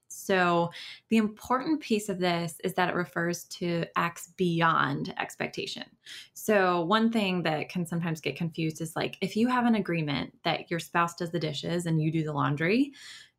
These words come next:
your spouse doing the dishes doesn't necessarily qualify as them going above and beyond to show you love in this way, because you already had this mutual agreement that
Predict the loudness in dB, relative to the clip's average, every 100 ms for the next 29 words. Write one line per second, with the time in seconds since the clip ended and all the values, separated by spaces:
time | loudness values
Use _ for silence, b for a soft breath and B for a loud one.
0 | 0 2 2 -2 -10 0 2 2 0 2
1 | 4 4 2 2 2 2 0 2 4 2
2 | 2 0 0 0 0 2 0 0 0 2
3 | 2 0 0 2 0 -4 -2 -2 0 0
4 | 0 0 0 0 0 2 2 0 2 2
5 | 0 -2 -8 -8 -4 -2 0 0 0 0
6 | -2 -4 -2 -4 -4 -8 B B B B
7 | B 0 2 2 4 4 4 4 4 2
8 | -2 -2 -2 -2 -2 -2 -4 -2 0 0
9 | 2 0 -4 -4 -2 -2